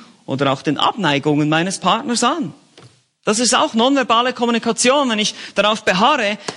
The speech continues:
ich will jetzt das machen oder ich will jetzt diesen Film gucken oder was immer es ist. Wir haben auch über Freizeitgestaltung gesprochen. Ja, ich musste lernen, dass meine Frau nicht so sehr auf Action- und Science-Fiction-Movies steht und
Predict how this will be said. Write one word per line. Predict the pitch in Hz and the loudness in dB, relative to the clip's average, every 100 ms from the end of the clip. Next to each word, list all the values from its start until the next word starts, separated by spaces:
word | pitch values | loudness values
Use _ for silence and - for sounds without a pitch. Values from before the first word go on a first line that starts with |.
| - - - | -14 -10 2
ich | 339 320 180 | 2 2 0
will | 247 | 0
jetzt | 254 247 - | 2 -2 0
das | 262 320 - | 2 2 0
machen | 185 117 - - - | -2 -2 -4 -12 -12
oder | - 185 185 170 | 0 2 4 2
ich | 170 240 214 | 2 0 2
will | 226 | 2
jetzt | 220 208 - - - | 2 0 -6 -8 0
diesen | 277 294 196 | 2 2 0
Film | 175 220 202 | 4 4 4
gucken | - 220 220 233 | 2 0 2 0
oder | 180 | 0
was | 170 | 2
immer | 277 247 | 2 2
es | 170 | 0
ist. | 202 277 - | -2 -2 0
Wir | |
haben | 160 | 0
auch | 175 | 0
über | 175 151 | 0 0
Freizeitgestaltung | 175 226 196 180 165 - 165 165 160 | 0 0 -2 -2 -2 0 0 0 -4
gesprochen. | 147 - 143 208 233 - - - - _ _ _ _ _ _ _ _ _ _ _ _ _ _ - | -4 0 -2 -2 -8 -12 -20 -20 -20 _ _ _ _ _ _ _ _ _ _ _ _ _ _ -2
Ja, | 185 | 0
ich | 175 190 | 0 -2
musste | 208 196 | 0 2
lernen, | 180 233 180 | 2 2 -2
dass | 170 | -2
meine | 185 165 | 0 0
Frau | - 180 202 175 | 0 0 2 0
nicht | 170 208 | -2 -2
so | 165 | 0
sehr | 185 180 | 0 2
auf | 147 143 | 0 -2
Action- | 139 185 - 170 | -6 -2 -2 0
und | 143 | 0
Science-Fiction-Movies | 165 165 - 202 - 160 147 147 135 - | 0 -2 0 -2 0 -2 0 0 0 -2
steht | 139 135 202 | 0 -2 -2
und | 139 131 - | -4 -6 -6